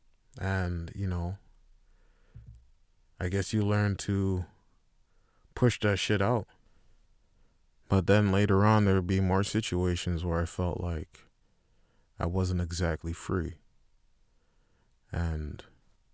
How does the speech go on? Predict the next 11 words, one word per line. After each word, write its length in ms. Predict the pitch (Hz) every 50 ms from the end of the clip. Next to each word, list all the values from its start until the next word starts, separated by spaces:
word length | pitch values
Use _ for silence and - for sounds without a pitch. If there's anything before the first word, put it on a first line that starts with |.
| _ _ - _ -
I'll 140 | - - 120
just, 460 | 127 139 127 117 - - - - - -
you 80 | 135
know, 340 | 120 98 87 90 87 80 82 - - _ _ _
talk 200 | - 101 98 95
about 240 | 98 92 95 92 90
it 60 | 87
a 100 | 85 87
little 200 | 90 92 90 85
bit. 260 | 78 80 80 78 -
So 420 | - - - 95 90 85 82 82